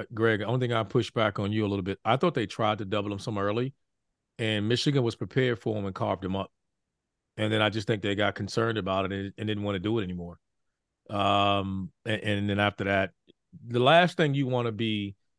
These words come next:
or the last problem you wanna have, a position you need to have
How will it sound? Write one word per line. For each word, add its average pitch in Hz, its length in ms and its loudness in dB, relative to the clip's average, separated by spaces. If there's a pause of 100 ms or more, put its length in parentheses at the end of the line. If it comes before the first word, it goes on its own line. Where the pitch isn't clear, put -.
(140)
or 113 120 -2
the 107 80 4
last 135 420 2
problem 117 420 2
you 117 160 0
wanna 110 240 0
have, 104 400 2 (140)
a 98 60 -8
position 104 440 -4
you 113 140 0
need 113 240 0
to 101 80 0
have 104 160 0